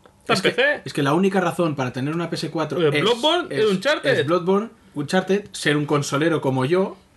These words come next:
Speaker 2: y tener la cuenta ya de P S Plus y, lo, y la cuenta de P S N como yo y seguir dándole a eso y que mi P C no puede jugar, no, o sea, le meto el Metal Gear cinco a mi
Speaker 1: Pero
Speaker 2: P C
Speaker 1: eso,
Speaker 2: y va
Speaker 1: hasta
Speaker 2: bien.
Speaker 1: que se te calienten las bolas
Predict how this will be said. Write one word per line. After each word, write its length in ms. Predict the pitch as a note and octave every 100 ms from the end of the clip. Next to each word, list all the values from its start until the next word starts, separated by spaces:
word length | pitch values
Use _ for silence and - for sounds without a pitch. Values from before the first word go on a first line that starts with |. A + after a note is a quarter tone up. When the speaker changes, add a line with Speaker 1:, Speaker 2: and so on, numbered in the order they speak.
| _ _ _ _ -
Speaker 2:
y 100 | D3
tener 280 | C#3 D3
la 160 | D#3+ D#3
cuenta 320 | E3+ E3+ E3+
ya 180 | E3 E3+
de 120 | D3
P 140 | B2+ C#3+
S 200 | D#3+ D3
Plus 420 | F3 F3 E3 D#3+
y, 120 | D3+
lo, 360 | D3+ C#3 C#3 C3+
y 140 | C#3
la 140 | C3+
cuenta 340 | C3 D#3+ D#3 D#3
de 80 | D3+
P 120 | D#3+
S 220 | D#3 D#3+
N 160 | D#3+ D#3
como 240 | E3 D#3+
yo 400 | E3+ F#3+ G3 F#3+
y 220 | F3 D#3
seguir 280 | C#3+ D3 D3
dándole 300 | D3 D3 C#3
a 80 | D#3+
eso 260 | F#3+ G3+ - - - -
y 220 | E3+ - - -
que 160 | E3 D3+
mi 120 | C#3+
P 180 | E3 D#3
C 280 | F#3 F#3 F#3
no 160 | D3 C3+
puede 180 | C3+
jugar, 480 | C3+ C#3+ C3+ C#3+ D#3
no, 140 | D3 C#3
o 120 | A#2
sea, 160 | D3
le 100 | C3
meto 220 | C#3+ D3 D#3+
el 60 |
Metal 240 | D#3 D3+ D#3
Gear 180 | D#3 D3+
cinco 240 | F3+ D3
a 40 | C3+
mi 80 |
Speaker 1:
Pero 280 | D3+ C#3+ B2+
Speaker 2:
P 140 | F#3+ G3
C 60 |
Speaker 1:
eso, 260 | D3 D3+ G3+
Speaker 2:
y 200 | F3+ F3+
va 100 | E3+
Speaker 1:
hasta 100 | C3+
Speaker 2:
bien. 200 | C#3+ C#3
Speaker 1:
que 80 | C3
se 140 | C#3
te 120 | B2
calienten 460 | A#2+ A2+ A#2+ A#2+ B2+
las 200 | C3 B2
bolas 500 | D3+ D3+ - -